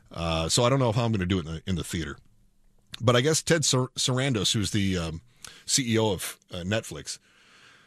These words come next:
was talking about the the controversy with Dave Chappelle's transphobic remarks in a twenty twenty-one comedy special. He was talking in an interview with the New York Times, and he says, "Look, what we put out is not gonna be for everybody."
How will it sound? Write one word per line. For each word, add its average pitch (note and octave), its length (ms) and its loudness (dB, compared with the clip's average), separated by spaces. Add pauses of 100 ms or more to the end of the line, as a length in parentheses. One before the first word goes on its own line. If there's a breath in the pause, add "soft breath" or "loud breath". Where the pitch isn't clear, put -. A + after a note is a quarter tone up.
(380 soft breath)
was A#2+ 180 4
talking D3 240 4
about B2 200 4
the F#2+ 300 0 (420 loud breath)
the F#2 120 -2
controversy A#2 500 2
with F2 140 -2
Dave G2 420 2
Chappelle's G#2+ 420 2
transphobic G2+ 680 2
remarks F#2+ 420 2
in D#2+ 80 -4
a D#2 40 -6
twenty E3+ 260 2
twenty-one C3 480 2
comedy D#3+ 520 0 (140)
special. A#2 600 2 (1000)
He A#2 100 4
was A2+ 100 2
talking D3+ 280 4
in C3+ 40 2
an A#2 120 0
interview D3+ 300 4
with C3 100 2
the A2+ 60 2
New B2 60 4
York G#2 140 0
Times, G2+ 460 0 (1000)
and C3 140 2
he D3 60 0
says, D#3 220 2
"Look, A#3+ 240 -2 (1000)
what C3+ 200 -2
we G#3 120 0
put G#3+ 180 4
out A3 160 2
is C3 100 4
not E3 160 2
gonna D3+ 140 4
be D#3+ 120 2
for C#3 140 2
everybody." A#2+ 440 -4